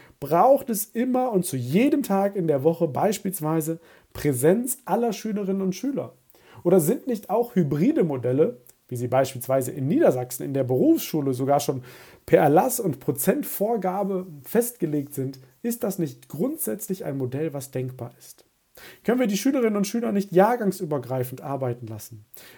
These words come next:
In Peer Groups miteinander arbeiten lassen, so wie wir das vielleicht in Breakout-Räumen gemacht haben?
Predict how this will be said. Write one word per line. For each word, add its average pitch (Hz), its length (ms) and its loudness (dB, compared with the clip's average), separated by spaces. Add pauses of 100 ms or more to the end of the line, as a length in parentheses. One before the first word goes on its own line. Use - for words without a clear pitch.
In 196 220 4
Peer 262 360 2
Groups 185 360 4
miteinander 147 480 -4
arbeiten 143 340 -2
lassen, 117 260 -8
so 127 140 -4
wie 143 80 -8
wir 160 80 0
das 160 160 2
vielleicht 151 300 -4
in 170 140 -2
Breakout-Räumen 135 880 0
gemacht 117 420 -8
haben? 107 260 -14